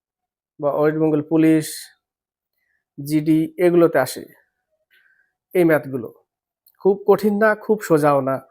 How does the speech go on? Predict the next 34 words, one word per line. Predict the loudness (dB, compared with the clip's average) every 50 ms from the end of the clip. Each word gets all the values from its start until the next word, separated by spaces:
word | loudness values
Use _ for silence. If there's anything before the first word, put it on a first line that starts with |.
| _ _ _ _ _ _ _ _ -8
এবং | -4 -4 -4 -2 -2 -2
ইম্পর্টেন্ট। | 0 0 2 0 0 0 0 -2 -2 -6 -12 -20 _ _ _ _ _ _ _
এর | -2 0 0
মধ্যে | 0 0 0 -2 -2
কিছু | -2 -2 0 2 2
অঙ্ক | 2 2 2 2 2
আছে, | 2 2 2 0 -2
যে | 0 2
অঙ্কগুলো | 2 2 0 0 -2 0 2 2 2 2
বারবার | 4 4 2 4 2 0 0 -2
পরীক্ষায় | -4 -6 -8 -8 -8 -6 -8 -8
আসে। | -8 -12 -18 -8 -4
কোনটা | -2 -2 0 2 2 2
আসে | 2 -2 -8 -16 -18
সেটা | -16 -8 -4 -2
বলে | 0 2 2 2
দেবো | 2 2 0 0 0 -4 -6 -8 -6 -4
অঙ্ক | -4 -2 -2 -4 -4
করতে | -2 -2 -2 -2 -4
গিয়ে। | -2 0 0 0 -2 -4 -10 -20 -20 -20 -20 -20 -20 -20 _ _
তো | -4 0
শুরু | 4 4 4 4
করা | 4 4 4 4
যাক | 2 0 0 2
ক্লাস। | 2 4 2 2 0 -6 -14 -16 -18 _ _ _ _ _ -6
যারা | -2 2 2 4 4 4 2
ওয়েস্ট | 2 0 0 0
বেঙ্গল | 0 0 0 0
পুলিশ | 0 0 0 0 0 2
বা | 2 0 0
কলকাতা | 0 0 -2 0 0 0 0 -2
পুলিশের | -2 -2 -4 -4 -2 -4 -6 -4
জন্য | -4 -4 -4 -4
প্রা-, | -4 -4 -6